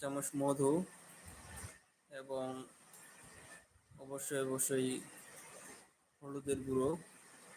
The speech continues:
যেটা বাসার হলুদের গুঁড়ো। কিন্তু বাজার থেকে যে হলুদের গুঁড়োটা পাওয়া যায় সেটা কিন্তু ব্যবহার করবেন না, আহ,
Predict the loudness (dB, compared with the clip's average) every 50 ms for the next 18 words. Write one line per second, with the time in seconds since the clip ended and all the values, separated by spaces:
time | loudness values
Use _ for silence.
0 | -18 -18 -18 -16 -16 -16 -10 -8 -6 0 0 2 4 6 4 6 6 6 8 8
1 | 6 4 2 -10 -16 -18 -20 -18 -6 0 0 4 8 8 8 8 10 8 8 8
2 | 6 4 -2 -10 -16 -16 -16 -16 -16 -16 -16 -16 -16 -16 -16 -16 -16 -16 -16 -18
3 | -18 -18 -20 -20 _ _ -12 -12 -12 _ _ -2 0 2 4 4 2 0 0 -2
4 | -2 2 4 6 6 6 6 4 4 4 4 2 -8 -16 -18 -6 -2 -2 0 4
5 | 6 8 8 8 6 8 10 10 12 12 12 10 10 6 4 4 4 4 4 4
6 | 4 6 6 10 10 10 10 10 10 8 10 10 10 10 10 10 8 8 2 -10
7 | -14 -16 -18 -18 -18 -18 -18 -18 -18 -18 -18 -18 -18 -18 -18 -18 -20 -20 _ -18
8 | -16 -14 -14